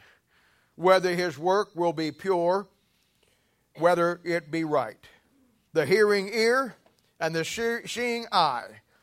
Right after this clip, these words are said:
the Lord hath made even both of them." Let's pray. Father, we come to you today and we thank you and praise you for the Lord Jesus. And Father, we're gonna talk today about the hearing ear and the seeing eye.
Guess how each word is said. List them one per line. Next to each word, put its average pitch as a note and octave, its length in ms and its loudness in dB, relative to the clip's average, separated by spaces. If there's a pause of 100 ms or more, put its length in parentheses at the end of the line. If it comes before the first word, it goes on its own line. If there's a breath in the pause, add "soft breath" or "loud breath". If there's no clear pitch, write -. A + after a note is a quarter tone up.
(140)
the D3+ 140 0
Lord F3+ 360 2
hath E3 260 2
made E3 460 -4
even D#3 440 -6 (320)
both C3+ 380 -2
of B2 120 -10
them." A#2+ 220 -12
Let's E3+ 180 -8
pray. A#2 360 -10
Father, A3+ 420 2 (240 soft breath)
we F3+ 140 -4
come A3 320 -2
to F3 80 -10
you F#3 60 -6
today E3 320 0
and E3+ 100 -2
we D#3+ 140 -6
thank F#3 340 -4
you D#3 80 -6
and D3 100 -8
praise E3+ 360 -4
you D3 140 -6
for D3 420 -2
the D#3 100 -2
Lord D3+ 240 2
Jesus. A#2+ 400 -12 (560 soft breath)
And C#3+ 240 -8
Father, F#3 380 2
we're F3+ 180 -4
gonna E3+ 220 0
talk F#3 340 0
today F3 300 2
about D#3+ 360 0
the D3 160 -10
hearing F#3 480 -6
ear G3 380 -4
and D3+ 140 -8
the C3+ 80 -12
seeing G3 340 -10
eye. A2+ 340 -8